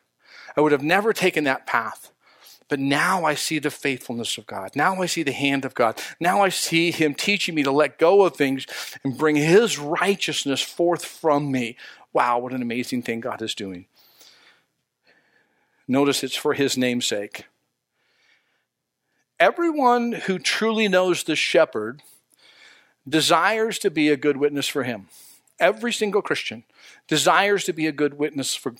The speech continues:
for Jesus Christ. What a witness is, is a representative, a, a replica, so to speak, someone who, when others look at your life, they go, "Man, there's something about them." There's,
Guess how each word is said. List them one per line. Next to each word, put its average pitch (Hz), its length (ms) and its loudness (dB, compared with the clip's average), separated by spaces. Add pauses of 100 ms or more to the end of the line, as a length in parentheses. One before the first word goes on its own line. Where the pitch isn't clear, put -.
(200)
for 127 120 -4
Jesus 117 340 -4
Christ. - 460 -8 (580)
What 165 140 2
a 180 60 2
witness 220 400 4
is, 160 180 4
is 156 100 2
a 151 80 0
representative, 135 840 0
a, 120 180 0 (360)
a 147 100 4
replica, 165 800 4
so 151 240 4
to 143 100 0
speak, 139 420 2
someone 170 340 2
who, 156 320 2 (400)
when 160 480 0 (140)
others 196 360 6
look 190 240 4
at 202 60 -2
your 170 160 6
life, 180 240 8
they 170 100 2
go, 160 140 6
"Man, 160 600 0 (680)
there's 165 200 -2
something 180 440 0
about 143 440 0
them." 131 180 -2
There's, 135 260 -4